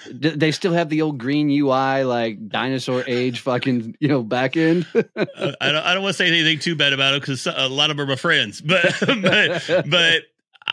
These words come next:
Speaker 2: I'm not a fan. They, they got Libsyn five that,
Speaker 1: Okay.
Speaker 2: and, uh, but it's still green. It's still,
Speaker 1: <laughs>
Speaker 2: I mean, I, you still have the opportunity to log into the old portal, and I still use the old portal because it's more user friendly. They,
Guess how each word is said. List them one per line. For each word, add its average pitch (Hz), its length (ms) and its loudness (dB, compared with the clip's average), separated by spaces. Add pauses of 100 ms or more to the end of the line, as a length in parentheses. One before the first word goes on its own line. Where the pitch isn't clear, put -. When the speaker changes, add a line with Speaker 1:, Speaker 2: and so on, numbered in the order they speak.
Speaker 2:
I'm 185 360 0
not 190 240 2
a 190 60 2
fan. 165 260 0
They, 160 140 0
they 156 140 0
got 165 140 0
Libsyn 151 360 -6
five 107 580 0
that, 113 220 -4
Speaker 1:
Okay. 113 380 -2
Speaker 2:
and, 113 320 -6
uh, - 440 -10
but 131 440 0 (240)
it's 135 220 -6
still 143 560 -4
green. 120 580 -4
It's 120 260 -2
still, 131 400 -4 (300)
Speaker 1:
<laughs> - 260 -20
Speaker 2:
I - 280 -2
mean, 135 180 -4 (340)
I, 139 160 0
you 160 140 -2
still 226 200 -2
have 208 140 0
the 175 80 0
opportunity 151 420 -4
to 147 100 -6
log 135 200 -2
into 131 120 -2
the 123 100 -8
old 139 280 -4
portal, 170 320 -4
and 131 140 -4
I 143 60 2
still 170 240 -6
use 156 240 -4
the 147 140 -8
old 147 400 -2
portal 160 400 -2
because 123 380 -4
it's 123 200 -10
more 127 160 -6
user 117 320 -4
friendly. 107 320 -6
They, 101 260 -8